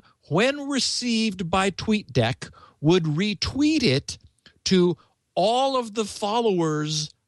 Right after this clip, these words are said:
of that account. Th-, all of th-, those people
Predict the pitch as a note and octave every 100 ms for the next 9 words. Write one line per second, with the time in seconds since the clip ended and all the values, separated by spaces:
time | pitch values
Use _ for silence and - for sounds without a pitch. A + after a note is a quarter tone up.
0 | _ - F3 G#3 E3 D3+ F3+ F#3+ - -
1 | - C#4+ - - - _ _ - _ _
2 | _ - A2 A#2 _ - F#3 C4 C#4 B3
3 | G3+ F#3 D3+ E3+ C#4 D#4 - F#3+ E3 D3
4 | D3+